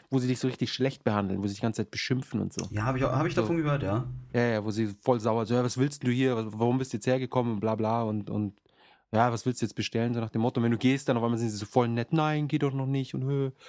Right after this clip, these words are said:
Speaker 1: Und du sagst, „Ja gut, dann bleib ich noch“, dann ist wieder so, „Ja, bäh, willst doch
Speaker 2: Nee,
Speaker 1: noch
Speaker 2: wir,
Speaker 1: bleiben,
Speaker 2: wir
Speaker 1: du
Speaker 2: wollten,
Speaker 1: Idiot.“
Speaker 2: wir wollten die nette Variante erstmal testen
Speaker 1: Ja,
Speaker 2: dann.
Speaker 1: erst, <laughs> genau,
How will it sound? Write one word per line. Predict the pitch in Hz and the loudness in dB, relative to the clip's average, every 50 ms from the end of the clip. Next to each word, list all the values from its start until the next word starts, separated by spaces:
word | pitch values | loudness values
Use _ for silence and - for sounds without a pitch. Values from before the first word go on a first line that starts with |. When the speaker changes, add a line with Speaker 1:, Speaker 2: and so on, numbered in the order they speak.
| - - - | -18 -8 -2
Speaker 1:
Und | - 113 | 0 0
du | 113 | 2
sagst, | 117 110 - | 2 2 2
„Ja | 120 113 | 0 0
gut, | 127 127 127 | 0 0 0
dann | 113 | 2
bleib | 117 123 139 143 | 4 4 2 2
ich | 135 | 2
noch“, | 139 135 - | 0 0 0
dann | - 123 113 | 0 0 0
ist | 110 | 2
wieder | 117 117 113 101 | 2 2 2 2
so, | 104 104 | 4 2
„Ja, | 107 110 107 | 4 2 2
bäh, | 101 113 110 110 107 101 - - - - - _ _ _ _ _ _ _ - | 2 2 0 0 0 -2 -6 -14 -20 -20 -20 _ _ _ _ _ _ _ -10
willst | 113 - - | 0 4 4
doch | 147 | 6
Speaker 2:
Nee, | 123 | 6
Speaker 1:
noch | 127 131 120 | 4 2 2
Speaker 2:
wir, | |
Speaker 1:
bleiben, | 120 110 117 - | 2 2 2 2
Speaker 2:
wir | |
Speaker 1:
du | 123 | 2
Speaker 2:
wollten, | - 135 139 120 | 2 2 2 0
Speaker 1:
Idiot.“ | 117 104 - | 0 0 0
Speaker 2:
wir | 113 113 | 0 0
wollten | 123 127 - 120 | 0 0 0 -2
die | 110 110 107 | 0 0 0
nette | 104 110 - 131 113 | 0 0 0 0 0
Variante | 104 98 98 104 101 92 98 113 | 0 0 0 0 0 0 0 0
erstmal | 73 69 107 - - 107 98 - | 0 -2 -2 0 0 0 0 0
testen | 107 104 117 131 131 113 101 | 2 2 4 4 2 2 0
Speaker 1:
Ja, | |
Speaker 2:
dann. | 98 95 98 95 | -2 -2 0 2
Speaker 1:
erst, | 139 131 113 - 135 | 2 2 2 2 0
<laughs> | 139 117 92 95 | 0 0 0 0
genau, | 107 123 120 117 | 0 2 2 2